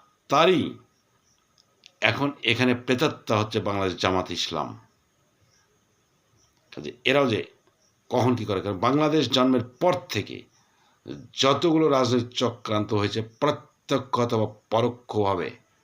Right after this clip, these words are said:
জামাতের ইসলামের ইনভলভেশনটা আছে। এবং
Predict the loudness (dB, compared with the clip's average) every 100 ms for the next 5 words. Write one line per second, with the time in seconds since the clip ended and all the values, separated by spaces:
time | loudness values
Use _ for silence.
0 | _ _ _ -16 -6 -4 -4 -4 -4 -4
1 | -6 -6 -6 -6 -8 -6 -4 -4 -4 -4
2 | -6 -8 -6 -6 -6 -14 -16 _ _ -20
3 | -20 -6 0 0